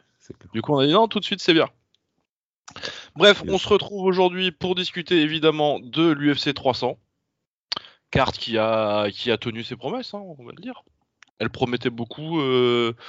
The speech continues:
Speaker 2: y a pas eu, y a pas eu de combat vraiment décevant.
Speaker 1: Non, franchement, ça va. Bon,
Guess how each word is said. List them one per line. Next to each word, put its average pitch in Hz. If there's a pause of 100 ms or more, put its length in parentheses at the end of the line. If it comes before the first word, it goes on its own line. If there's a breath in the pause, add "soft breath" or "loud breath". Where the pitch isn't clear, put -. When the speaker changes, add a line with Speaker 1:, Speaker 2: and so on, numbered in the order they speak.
(220 loud breath)
Speaker 2:
y -
a 131
pas 143
eu, 139 (760 soft breath)
y 120
a 123
pas 127
eu 131
de 123
combat 120
vraiment 113
décevant. 113 (880)
Speaker 1:
Non, 95
franchement, 107
ça 90
va. 98
Bon, 71